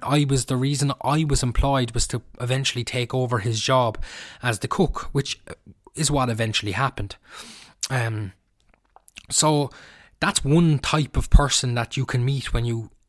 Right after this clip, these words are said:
work in a kitchen, and that is a rough and ready individual who's seen a lot in life, seen jail time and everything, but, you know, wants the best for the customers and wants the best for his colleagues. I mean,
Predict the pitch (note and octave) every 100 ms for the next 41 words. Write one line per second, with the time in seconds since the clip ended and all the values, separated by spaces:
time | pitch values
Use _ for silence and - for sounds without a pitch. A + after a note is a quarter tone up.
0 | _ B2 C3 - A#2 G#2 - D3 - G#2+
1 | G#2 A#2 B2 B2+ A#2 - - - - -
2 | B2+ B2+ B2 A#2+ B2 - C3+ F3+ E3 -
3 | C#3 C3 C#3+ C#3 C3+ B2+ B2+ _ C#3+ C3+
4 | A#2+ C3+ B2+ A#2+ A#2+ - D#3+ D3 B2 C#3
5 | - B2+ A#2 A2+ - - C#3 B2+ A#2+ B2+
6 | A#2+ - A#2+ A#2 A#2 A#2 A#2 A2 A#2 A#2
7 | A#2 A#2 F#2 F#2+ - - C#2+ C3+ C3 A2
8 | F2 C3 D3 D3 - - A#2+ C3+ - -
9 | - B2 A2+ - - - - B2+ F3 D#3
10 | - C#3+ C3 B2 C#3 D3 C3+ C3 B2+ -
11 | A2+ A2 - D#3 A#2 G#2+ - A#2 A#2+